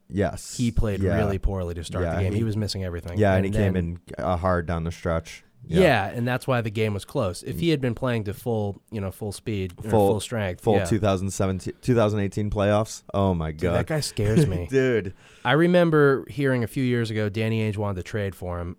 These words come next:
Speaker 2: and I was like, "Why the hell do you want Chris Middleton?" And I, I see
Speaker 1: Now
Speaker 2: why
Speaker 1: I,
Speaker 2: now,
Speaker 1: now
Speaker 2: yeah.
Speaker 1: I see.
Speaker 2: Yeah.
Speaker 1: You're absolutely wet from three.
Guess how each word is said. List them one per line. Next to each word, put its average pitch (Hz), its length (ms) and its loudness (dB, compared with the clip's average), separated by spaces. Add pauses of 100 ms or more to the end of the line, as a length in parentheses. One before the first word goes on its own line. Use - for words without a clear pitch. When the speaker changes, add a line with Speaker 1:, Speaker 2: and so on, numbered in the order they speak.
Speaker 2:
and 101 100 -6
I 104 40 -4
was 95 100 -6
like, 101 140 -10
"Why 113 120 -6
the 135 60 -8
hell 127 140 -4
do 113 60 -4
you 110 80 -4
want 107 160 -6
Chris - 200 -12
Middleton?" 95 460 -8
And 180 340 -4
I, 143 60 -2
I 143 40 2
see 127 200 0
Speaker 1:
Now 120 180 8
Speaker 2:
why 135 240 8
Speaker 1:
I, 120 40 6
Speaker 2:
now, 120 240 4
Speaker 1:
now 98 60 0
Speaker 2:
yeah. 120 300 2
Speaker 1:
I 92 140 2
see. 92 380 -4 (320)
Speaker 2:
Yeah. 107 220 0
Speaker 1:
You're 87 100 -4
absolutely 98 520 2
wet 90 340 4
from 95 220 -12
three. 104 400 2